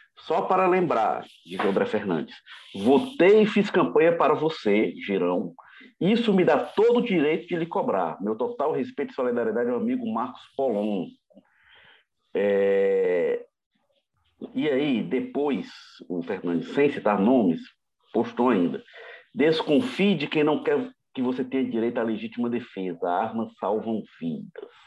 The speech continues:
Essa polêmica, vamos deixar claro, né? Essa polêmica não é nova. O senador Girão, ele declarou apoio ao Bolsonaro, é, ali no finzinho do, da, da eleição de dois mil e dezoito, né? Nos últimos dias do primeiro turno,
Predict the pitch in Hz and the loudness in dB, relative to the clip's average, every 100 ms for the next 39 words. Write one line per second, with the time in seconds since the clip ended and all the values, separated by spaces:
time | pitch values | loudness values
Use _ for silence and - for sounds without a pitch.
0 | _ _ - - - - - - - - | _ _ -14 -12 -12 -14 -16 -16 -16 -18
1 | - - - - - 285 - 196 - 135 | -18 -20 -20 -4 2 2 4 2 2 4
2 | 113 143 113 101 101 127 113 - - 131 | 4 4 4 2 2 2 0 -4 -6 -2
3 | 110 107 - 151 160 143 113 135 135 107 | 0 0 0 0 -2 -2 -2 -2 -2 -4
4 | 123 160 202 214 147 113 113 101 120 - | -2 -2 -2 -2 -2 -2 -2 -4 -6 -4
5 | 202 - 165 131 160 107 107 92 101 127 | -6 -6 -4 -4 -2 -4 -4 -4 -2 -2
6 | 98 82 - _ _ 107 123 127 127 117 | -4 -8 -16 _ _ -4 -2 0 0 -2
7 | 147 - 147 127 170 - - - 127 110 | -2 -2 -2 0 -2 -4 -6 -4 -2 0
8 | 95 82 80 - 76 101 101 - - _ | -2 -4 -8 -10 -6 -2 -2 -4 -12 _
9 | _ _ _ - - _ _ - - - | _ _ _ -20 -20 _ _ -8 -6 0
10 | 117 110 120 135 147 151 147 147 131 156 | 4 6 6 6 6 6 4 2 0 0
11 | 160 - 196 226 151 113 156 139 95 82 | -2 -6 -2 -2 0 0 0 0 0 -4
12 | - _ _ _ _ - 98 92 73 71 | -10 _ _ _ _ -10 -4 -2 -4 -4
13 | - 85 104 104 101 98 - 101 101 107 | -4 -2 -2 -2 -2 -6 -6 -4 -2 -4
14 | - 98 101 110 110 117 113 139 107 107 | -6 -6 -4 -4 -4 -4 -2 -2 -2 -2
15 | 95 - 76 87 101 104 147 160 139 113 | -4 -6 -8 -6 -4 -4 -6 -4 -6 -6
16 | 92 113 135 - - 87 160 - - 113 | -4 -2 -2 -6 -8 -6 -4 -6 -4 -4
17 | 113 110 | -4 -8